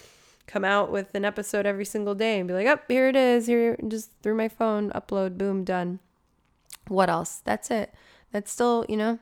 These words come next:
that's it. The lesson of the day is freaking figure out why you're here, what you're doing, why you're doing it,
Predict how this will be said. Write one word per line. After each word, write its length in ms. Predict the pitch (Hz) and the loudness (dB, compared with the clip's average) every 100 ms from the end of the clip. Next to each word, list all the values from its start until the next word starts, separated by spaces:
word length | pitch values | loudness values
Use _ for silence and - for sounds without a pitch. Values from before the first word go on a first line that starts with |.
| _ | _
that's 200 | 214 214 | -10 -4
it. 200 | 214 - | -4 -4
The 60 | 185 | -2
lesson 320 | 196 202 226 | -2 -2 -2
of 100 | 220 | -2
the 60 | 214 | 0
day 240 | 214 208 | 0 -2
is 160 | 196 - | -2 -6
freaking 440 | 190 190 196 190 - - _ _ | -6 -4 -4 -4 -8 -20 _ _
figure 380 | _ 226 240 247 | _ -2 0 0
out 340 | 214 208 190 _ _ | 2 2 0 _ _
why 200 | 185 185 | 0 2
you're 160 | 214 | 2
here, 440 | 196 - 180 165 160 _ _ | -2 0 0 0 -6 _ _
what 140 | 190 | -4
you're 140 | 226 240 | -2 -2
doing, 500 | 175 185 180 170 175 _ - | 0 0 0 -4 -8 _ -4
why 220 | 180 190 | 0 2
you're 160 | 220 190 | 0 -2
doing 360 | 175 175 180 | -2 -4 -4
it, 180 | 175 165 | -4 -6